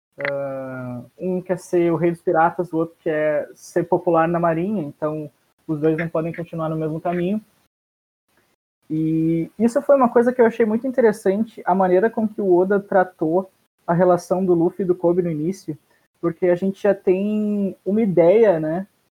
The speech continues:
de como vai ser o resto do mangá, porque esses capítulos iniciais são importantes por causa disso, pra,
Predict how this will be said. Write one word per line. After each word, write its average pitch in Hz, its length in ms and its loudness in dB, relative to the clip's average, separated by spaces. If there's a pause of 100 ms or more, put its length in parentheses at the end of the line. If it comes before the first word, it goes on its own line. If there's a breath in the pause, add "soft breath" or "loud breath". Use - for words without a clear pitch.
(560)
de 170 200 -8
como 214 340 2
vai 202 240 2
ser 190 460 0
o 196 240 -2
resto 190 280 -2
do 190 80 -4
mangá, 196 320 -2
porque - 200 -12
esses 196 160 -16
capítulos 208 420 -8
iniciais 196 420 -2
são 208 120 -10
importantes 202 420 -6
por 208 140 -8
causa 208 260 0
disso, 196 260 -6
pra, 160 300 -2